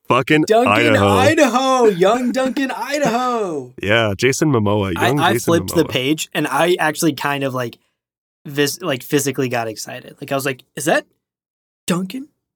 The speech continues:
Speaker 2: motherfucking <laughs> Idaho?"
Speaker 1: It's Duncan Idaho, man. We're seeing him. We're seeing him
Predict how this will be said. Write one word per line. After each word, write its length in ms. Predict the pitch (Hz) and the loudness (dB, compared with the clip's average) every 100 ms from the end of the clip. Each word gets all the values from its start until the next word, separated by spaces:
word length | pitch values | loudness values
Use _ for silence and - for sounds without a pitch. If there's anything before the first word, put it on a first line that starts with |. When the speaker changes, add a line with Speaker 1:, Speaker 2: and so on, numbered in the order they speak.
| _ - | _ 0
Speaker 2:
motherfucking 600 | 220 240 240 240 - - | 0 0 0 0 0 0
<laughs> 40 | 190 | 0
Idaho?" 280 | 233 - - 453 - | 0 0 2 2 2
Speaker 1:
It's 240 | 104 - | -4 -4
Duncan 360 | - 107 117 120 | -4 -2 -2 -2
Idaho, 440 | 117 180 185 165 | -2 0 2 2
man. 460 | 110 113 117 131 143 _ - | 0 0 -2 -6 -14 _ -4
We're 120 | 117 | -4
seeing 340 | - 151 160 | -2 0 2
him. 160 | 165 113 | 2 0
We're 100 | 113 | -4
seeing 300 | 107 135 143 | -2 0 2
him 200 | 135 131 | 0 -2